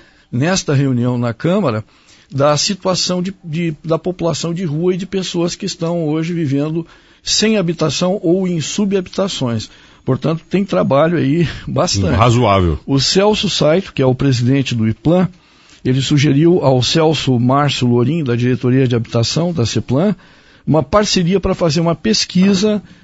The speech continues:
Speaker 1: bastante específica e profunda sobre o déficit habitacional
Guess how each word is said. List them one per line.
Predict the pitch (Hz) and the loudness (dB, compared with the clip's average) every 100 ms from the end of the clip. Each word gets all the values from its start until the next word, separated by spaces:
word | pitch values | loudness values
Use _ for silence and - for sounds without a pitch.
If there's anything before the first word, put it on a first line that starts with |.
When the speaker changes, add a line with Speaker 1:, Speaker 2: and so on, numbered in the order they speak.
| _ | _
Speaker 1:
bastante | 143 131 190 202 | -2 0 -2 -4
específica | - 160 147 - 170 - | -2 -2 0 -2 -2 -4
e | |
profunda | - 160 156 - 185 208 196 | -2 0 -2 0 0 2 0
sobre | - - 185 190 | -2 2 2 2
o | 185 | 0
déficit | 131 170 185 - - 185 | 2 2 2 -2 -8 -6
habitacional | 170 147 - 156 - 127 139 156 | -6 -6 -4 -2 0 0 0 -2